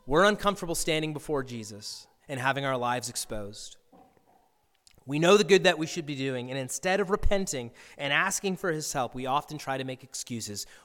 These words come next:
We try to find the loophole, a way to justify ourselves and our lack of love for God and neighbor. But this is what I think these ancient interpreters got exactly right. Yes, the scriptures are clear.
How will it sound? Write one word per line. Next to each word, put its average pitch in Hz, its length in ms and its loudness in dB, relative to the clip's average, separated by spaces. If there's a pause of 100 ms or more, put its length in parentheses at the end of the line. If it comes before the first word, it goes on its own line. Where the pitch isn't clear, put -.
We 143 100 0
try 143 220 2
to 131 80 -2
find 123 260 -2
the 117 60 -2
loophole, 101 560 -10 (840)
a 120 120 -4
way 143 180 2
to 156 80 0
justify 143 600 0
ourselves 120 500 -4
and 110 80 -8
our 110 100 -6
lack 117 480 -6 (240)
of 113 200 -6
love 107 380 -6 (140)
for 120 180 -8
God 104 300 -4
and 104 140 -10
neighbor. 95 420 -14 (1400)
But 135 120 -4
this 190 180 2
is 220 100 -2
what 226 120 4
I 214 40 4
think 202 220 0
these 170 180 -2
ancient 160 280 -4
interpreters 143 440 -2
got 123 160 0
exactly 117 480 -4
right. 104 460 -8 (560)
Yes, 170 380 4
the 196 100 2
scriptures 180 520 2
are 127 360 0
clear. 101 540 -4